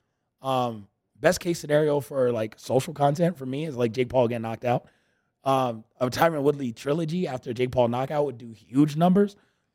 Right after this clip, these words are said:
but I don't foresee it. I think Jake Paul wins, like I said earlier. And then we probably get the Tommy Fury fight again when Tommy Fury's healthy. Probably in March. Um, maybe, I mean, I'll go back, probably Miami. I'll go back to Florida in March.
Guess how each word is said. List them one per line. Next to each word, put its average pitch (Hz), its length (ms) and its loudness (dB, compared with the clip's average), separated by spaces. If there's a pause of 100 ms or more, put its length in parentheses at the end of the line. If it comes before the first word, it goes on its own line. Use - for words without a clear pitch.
(240)
but 180 300 2 (260)
I 147 80 2
don't 139 140 -2
foresee 117 320 -8
it. 113 160 -8
I 104 60 -20
think 113 300 -12 (200)
Jake 120 200 -6
Paul 110 200 -6
wins, 110 260 -10
like 107 120 -14
I 107 40 -14
said 110 200 -12
earlier. 135 400 2 (460)
And 131 120 -14
then 131 400 -2 (540)
we 160 100 -6
probably 202 320 4
get 190 200 2
the - 80 -8
Tommy 165 280 2
Fury 165 360 0
fight 151 240 -2
again 160 200 0
when 160 80 -2
Tommy 165 240 0
Fury's 160 300 0
healthy. 165 280 2 (540)
Probably 147 260 4
in 127 80 -6
March. 143 500 2 (680)
Um, 113 360 -8 (200)
maybe, 127 500 -4 (100)
I 139 40 -18
mean, 117 240 -10 (480)
I'll 226 80 -14
go 226 80 -4
back, 131 220 2 (400)
probably 156 240 0
Miami. 131 480 0
I'll - 840 -10
go - 20 0
back 147 160 4
to 113 40 -18
Florida 117 300 -6
in 110 80 -8
March. 131 360 -2